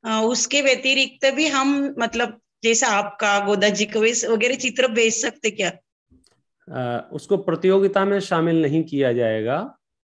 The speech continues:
Speaker 2: और कोई विशेष कला आपकी दिखती होगी और कोई सांत्वना पुरस्कार हमारी टीम दे देवे तो मैं कह भी नहीं सकता हूँ।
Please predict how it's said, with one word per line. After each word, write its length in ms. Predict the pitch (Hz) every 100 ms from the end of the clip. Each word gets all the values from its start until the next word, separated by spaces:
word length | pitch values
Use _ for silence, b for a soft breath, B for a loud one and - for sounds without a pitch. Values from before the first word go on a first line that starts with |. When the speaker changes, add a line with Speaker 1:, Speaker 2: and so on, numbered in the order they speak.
| _ -
Speaker 2:
और 180 | 131 139
कोई 220 | 147 151
विशेष 420 | 135 139 180 175
कला 260 | - 156 160
आपकी 680 | 147 143 - 160 147 - 143
दिखती 400 | 131 143 - 170
होगी 320 | 147 143 151
और 160 | 151 139
कोई 140 | 147
सांत्वना 440 | 139 135 135 151 143
पुरस्कार 360 | 135 127 139
हमारी 220 | 131 127
टीम 320 | 135 147 139 131
दे 160 | 139
देवे 240 | 131 120 131
तो 120 | 135
मैं 220 | 135 131
कह 180 | 139 135
भी 120 | 160
नहीं 120 | 160
सकता 320 | - 117 -
हूँ। 380 | 123 113 151 -